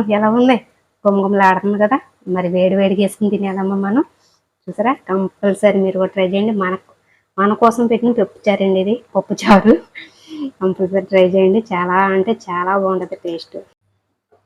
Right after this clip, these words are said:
చూసారా మన పప్పు చారు? గుమ్మగుమ్మలాడే పప్పు చారు చూసారా? చాలా బాగుంటుంది కదా. కంపల్సరీ మీరైతే ఈ పప్పు చారు పెట్టుకొని తినండి. ఉప్పు చేపతో తింటారు, మజ్జిగ మిరపకాయలతో తింటారు, మీ ఇష్టం. నేనైతే వీలైతే ఆమ్లెట్తో తింటాను.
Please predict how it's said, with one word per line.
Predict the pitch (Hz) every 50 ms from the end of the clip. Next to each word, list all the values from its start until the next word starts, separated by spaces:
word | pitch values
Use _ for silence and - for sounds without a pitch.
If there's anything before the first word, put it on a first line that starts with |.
| _ _ _ _ _ _ _ _ _ _ _ _ _
చూసారా | - 226 196 - 226 214 220
మన | 220 214 214 208
పప్పు | 196 214 190 - _ - -
చారు? | 190 190 214 262 269 233 208
గుమ్మగుమ్మలాడే | 208 202 202 214 202 226 226 233 233 214 202 190 185 180 180 196
పప్పు | 190 - 180 180 - - - -
చారు | - 185 180 180 - 196
చూసారా? | 190 - 196 185 196 226 285 - _ _
చాలా | _ - 180 180 180 185
బాగుంటుంది | 185 185 196 190 180 185 196 202
కదా. | 190 - - -
కంపల్సరీ | 190 185 185 180 - 202 190 185 - 190 180 185
మీరైతే | 185 185 185 180 180 175 175 175 - 214 233 - _ _ _ _ _ _ _ _ _ _ _ _
ఈ | 214 214
పప్పు | - 202 190 196 - - 196
చారు | 190 190 -
పెట్టుకొని | 196 190 190 - 220 220 262 262 262 262
తినండి. | 262 262 208 190 190 208 220 233 240 269 269 269 262
ఉప్పు | 220 190 180 - 190
చేపతో | 185 - 185 180 - - 185
తింటారు, | 180 - 185 175 170 175 185 185 196 208 226 233 240
మజ్జిగ | 226 196 180 175 175 180 175
మిరపకాయలతో | 180 180 180 185 185 175 190 185
తింటారు, | - 185 180 180 - 190 202
మీ | 202 196 196 190 185
ఇష్టం. | 190 185 - - - 262 277 285 240
నేనైతే | 196 196 190 185 180 - 185
వీలైతే | 180 185 185 190 190 196 196 - _ 285 320 - - _ _
ఆమ్లెట్తో | 226 208 190 190 180 180 175 - - _ _
తింటాను. | 185 170 170 - 180 170 180